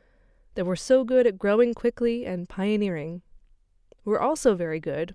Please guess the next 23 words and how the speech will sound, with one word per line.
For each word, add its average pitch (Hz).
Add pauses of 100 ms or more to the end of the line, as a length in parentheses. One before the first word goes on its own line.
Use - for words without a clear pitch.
(120)
at 175
acidifying 170
the 160
soil, 208 (340)
attracting 170
pests -
and 170
therefore 170
needing 160
pesticides, 190 (540)
catching 175
on 247
fire, 185 (140)
and 165
outcompeting 170
other 151
plants. - (1400)
Some 247
describe 202
these 196
forests 180
as, 180
quote, -